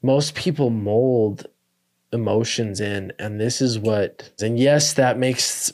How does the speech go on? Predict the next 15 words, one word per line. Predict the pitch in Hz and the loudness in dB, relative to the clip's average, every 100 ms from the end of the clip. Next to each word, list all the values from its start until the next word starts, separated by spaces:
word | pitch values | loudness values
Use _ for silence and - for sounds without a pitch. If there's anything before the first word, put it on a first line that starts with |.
| - | -6
people | - 156 151 151 131 110 - _ _ _ _ | -2 0 2 2 4 2 0 _ _ _ _
establish | 131 - - 120 131 147 156 151 - | -2 0 0 2 2 4 4 2 2
the | 135 127 | 2 4
ob-, | 117 113 117 - | 2 0 -6 -4
obstacle | 104 143 147 135 135 104 95 98 - | 0 0 0 -2 -2 0 0 0 -2
as | - 135 | 0 2
either | 135 123 | 4 2
worse | 104 107 127 160 160 - - | 0 0 2 4 2 -4 -2
or | 131 127 | 2 4
less | 120 131 135 | 4 2 0
than | - 120 113 107 | 0 0 0 0
what | 110 | -2
it | 107 | -2
actually | 104 110 - - 95 95 | -4 -4 -8 -8 -6 -6
is. | 92 98 151 - | -8 -10 -14 -20